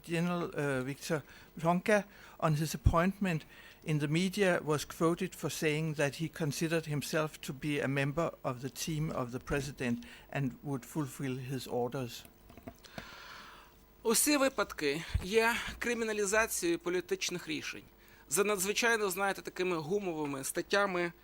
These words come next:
Speaker 2: які залишилися ще з радянських частів, е, часів, зокрема,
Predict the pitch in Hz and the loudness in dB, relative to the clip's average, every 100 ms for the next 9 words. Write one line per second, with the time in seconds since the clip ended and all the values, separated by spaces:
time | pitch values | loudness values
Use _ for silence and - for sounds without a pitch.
0 | - - 165 - 170 175 147 151 151 - | -20 -2 0 2 2 2 2 0 2 -2
1 | 175 170 165 160 160 - 165 156 147 127 | -2 -2 -2 -2 -2 -2 0 -2 -4 0
2 | 151 143 135 151 143 151 139 - - - | 2 0 0 0 0 -4 -8 -14 -20 -20
3 | - 151 - - 143 139 - - 151 127 | -4 -2 -2 -2 -6 -6 -10 -4 -2 0
4 | - - 147 135 - - - 135 - 151 | 0 0 -4 -8 -20 -20 -4 -2 0 2
5 | 156 160 151 | 4 4 2